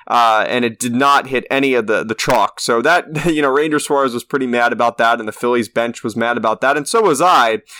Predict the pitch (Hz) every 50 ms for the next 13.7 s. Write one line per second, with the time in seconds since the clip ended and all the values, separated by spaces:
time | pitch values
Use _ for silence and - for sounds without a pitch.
0 | - - - - _ 143 139 - 156 147 139 135 123 - - 135 131 - 156 156
1 | 147 - 139 127 120 123 131 147 151 147 139 135 127 120 120 131 127 127 123 113
2 | - 165 180 175 170 151 147 - - 170 151 143 131 135 127 117 113 101 - 139
3 | 131 123 117 107 113 113 107 147 165 170 143 127 107 - - 139 127 127 120 113
4 | 107 104 104 101 - - - - - - - - - 113 120 120 113 107 - -
5 | 151 135 117 127 120 117 - - 113 110 104 - 120 117 110 - - 101 101 -
6 | - 117 117 110 - - 139 147 135 117 139 131 123 120 110 120 - - - 120
7 | 113 123 139 131 123 117 113 110 - - - - - - - - - 113 110 104
8 | 107 - - 135 127 - - 120 117 123 120 - - 117 113 113 113 104 117 113
9 | 123 117 - - - 131 120 - - - - 113 113 113 110 110 107 104 107 -
10 | 156 156 151 127 123 113 104 107 110 107 113 123 143 151 175 175 160 139 127 120
11 | 117 104 - - 117 110 107 107 107 104 104 98 98 - - _ _ - - -
12 | - - 107 110 - - 131 - - - 139 135 127 127 - - 127 120 110 90
13 | - - - 117 107 - - - 143 151 151 147 147